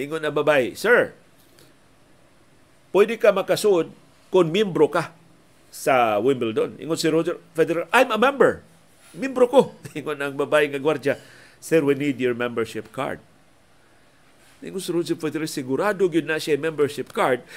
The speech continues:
pero kada sud gyud niya Wimbledon, doon na may tournament niya, player man siya, so wa gyud siya magkinahanglan og membership card. So, posible to aras bay, wa niya ba na ang iyang membership card? So, iyang giinan ang gwardya, "Wa na ko diri ang membership card,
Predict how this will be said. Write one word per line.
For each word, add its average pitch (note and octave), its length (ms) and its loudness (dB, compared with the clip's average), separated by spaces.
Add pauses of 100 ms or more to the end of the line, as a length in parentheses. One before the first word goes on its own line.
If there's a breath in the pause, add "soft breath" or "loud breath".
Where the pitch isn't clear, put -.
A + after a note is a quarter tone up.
(160 loud breath)
pero E3+ 80 0
kada F3+ 240 0
sud F#3 240 2
gyud E3+ 160 2
niya E3+ 80 2
Wimbledon, D#3+ 480 0
doon F#3 160 4
na F#3+ 80 -2
may D#3+ 160 2
tournament D3+ 400 0
niya, D#3 160 -8
player F3+ 400 8
man B2+ 160 -4
siya, G#3 160 -4
so A3+ 160 -6
wa C#4 80 -4
gyud C#4 160 -6
siya F#3+ 80 0
magkinahanglan D#3+ 640 0
og C3 80 -6
membership C3 400 -4
card. - 240 -2 (1200 soft breath)
So, - 80 -10
posible G#3 400 -4
to G#3 160 0
aras G3 160 2
bay, F3 240 4
wa G3 240 0
niya G#3 160 -4
ba F#3 80 4
na F#3+ 160 6 (560 loud breath)
ang F3 80 0
iyang E3+ 240 -2
membership C#3+ 560 -2
card? G3 320 -2
So, D#3+ 160 -6
iyang F#3 160 0
giinan F3 320 -2
ang F3 80 -6
gwardya, D#3+ 320 0
"Wa G3+ 160 0
na F3+ 160 -2
ko E3 160 -6
diri D3 240 -2
ang B2+ 80 -2
membership B2 480 -8
card, F3+ 240 -8